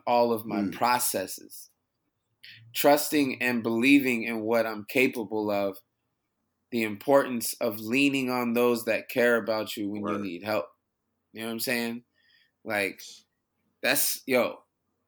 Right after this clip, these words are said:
Speaker 1: like, that's, that's, to me, what that is, is an answer that he's already been thinking about before
Speaker 2: Yeah.
Speaker 1: Will even asked that question. You know what I'm saying? Like,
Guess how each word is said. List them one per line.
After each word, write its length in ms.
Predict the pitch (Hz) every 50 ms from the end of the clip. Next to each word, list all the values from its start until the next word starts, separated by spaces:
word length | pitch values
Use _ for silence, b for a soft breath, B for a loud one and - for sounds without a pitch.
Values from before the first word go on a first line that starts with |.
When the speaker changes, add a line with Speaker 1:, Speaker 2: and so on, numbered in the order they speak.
| _ -
Speaker 1:
like, 400 | 117 113 107 104 104 101 - - _ _ _ _ _ _ _ _ _ _ _ _ _ _ _ _ _ _ _ -
that's, 480 | - 131 180 175 - - - - - - _ _ _ -
that's, 500 | 117 113 127 135 156 - - - - - _ _ _ _ _ b b b b b b _ -
to 120 | - 160 147
me, 380 | 143 156 185 214 220 220 220
what 240 | 208 175 160 156 156
that 220 | 160 160 170 180
is, 440 | 190 196 196 190 190 196 - - - _ - -
is 160 | 147 139 131
an 100 | 135 123
answer 520 | - 143 151 147 147 139 - 151 135 135
that 240 | 127 139 131 120 131
he's 200 | 135 143 143 131
already 500 | 127 127 135 135 131 123 135 131 127 127
been 240 | 120 107 120 110 104 -
thinking 320 | 131 127 120 120 135 113 113
about 380 | 101 92 107 104 101 98 - - _ _ _ _ -
before 560 | 113 113 - - - 123 123 127 123 120 117 107
Speaker 2:
Yeah. 60 | 110
Speaker 1:
Will 220 | 120 120 120 117
even 240 | 117 110 101 107 98
asked 320 | - 117 113 110 - -
that 200 | - 101 - -
question. 480 | - - 131 107 - - - - 76 67 _ _ -
You 160 | 135 139 143
know 60 | 147
what 60 | 147
I'm 60 | 143 139
saying? 420 | - 151 143 143 147 143 139 139
Like, 280 | 131 127 123 120 117